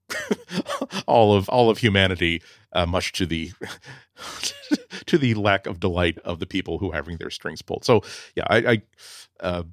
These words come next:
as soon as I saw them on the store, I'm, I'm like, Ooh, <laughs> now, now I kinda want to have, uh, that on, on the show, uh, on The Prisoner, they have, like, everyone wears, like, a badge. Instead of a name badge, you have a number, and it's a penny farthing with your number,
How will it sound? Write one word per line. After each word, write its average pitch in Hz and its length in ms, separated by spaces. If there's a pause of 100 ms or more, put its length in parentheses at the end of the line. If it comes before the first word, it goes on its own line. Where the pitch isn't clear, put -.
(240)
as 127 160
soon 160 120
as 135 60
I 117 60
saw 113 220
them 110 120
on 98 80
the 92 60
store, 98 400
I'm, 85 160
I'm 90 140
like, 85 200 (100)
Ooh, 113 300 (220)
<laughs> - 160 (400)
now, 123 140
now 156 160
I 220 60
kinda 190 260
want 131 240
to 123 60
have, 117 400 (380)
uh, 98 180
that 95 360 (220)
on, 110 200
on 101 100
the 95 60
show, 98 420 (100)
uh, 85 200
on 92 60
The 95 80
Prisoner, 95 360
they 85 80
have, 82 260
like, 82 160
everyone 95 300
wears, 87 240
like, 95 100
a - 40
badge. 85 540
Instead 104 180
of 85 100
a 87 40
name 85 240
badge, 80 280
you 90 60
have 78 80
a 80 40
number, 78 380 (380)
and 80 300 (100)
it's - 320
a - 40
penny 101 260
farthing 85 420
with 82 140
your 87 100
number, 78 400